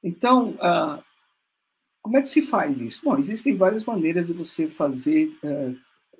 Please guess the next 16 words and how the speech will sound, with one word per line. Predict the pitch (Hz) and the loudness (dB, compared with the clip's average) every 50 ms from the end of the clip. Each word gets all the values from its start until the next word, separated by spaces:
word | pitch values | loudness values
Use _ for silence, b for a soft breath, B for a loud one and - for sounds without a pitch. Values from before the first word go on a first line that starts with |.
| _ _ _ - | _ _ _ -4
ah, | 139 131 127 123 117 113 113 - | -2 -2 0 -2 -2 -4 -4 -4
agrupamento. | - 135 147 151 156 151 143 143 131 110 104 - _ _ _ _ _ _ _ _ _ _ _ _ _ | -4 -2 -2 0 0 0 -2 -2 -2 -4 -8 -12 _ _ _ _ _ _ _ _ _ _ _ _ _
Tá? | - 143 | -2 -2
Você | 139 147 139 - 165 | -2 -2 -4 -4 -4
pode | - - 143 139 | -4 -4 -6 -4
fazer | - 147 135 123 135 131 | -4 -4 -2 0 2 2
o | 127 131 139 135 - - | 2 2 -2 -4 -6 -6
model-based, | - 147 156 156 147 139 143 139 131 131 139 135 135 - 175 190 277 - - _ _ _ _ _ _ _ _ _ _ _ _ _ _ _ _ _ _ _ _ _ _ | -4 2 4 4 4 4 4 2 2 4 4 4 4 4 2 2 -4 -6 -6 _ _ _ _ _ _ _ _ _ _ _ _ _ _ _ _ _ _ _ _ _ _
o | 170 | -2
hierárquico, | 170 165 156 143 135 135 139 165 185 - - - _ - 294 302 294 - - _ _ _ _ _ _ _ | 2 4 4 4 4 2 2 0 0 -4 -8 -14 _ -2 -2 -2 -2 -6 -18 _ _ _ _ _ _ _
e | 196 233 | -4 -2
o | 240 | 0
mais | 233 262 269 254 214 | 0 0 0 0 -2
rápido | 196 202 202 208 - 220 | -2 -4 -4 -4 -6 -6
de | 190 190 | -6 -6
todos, | 185 - - 180 185 185 185 - - - - | -6 -4 -4 -2 -2 -2 -4 -6 -10 -12 -12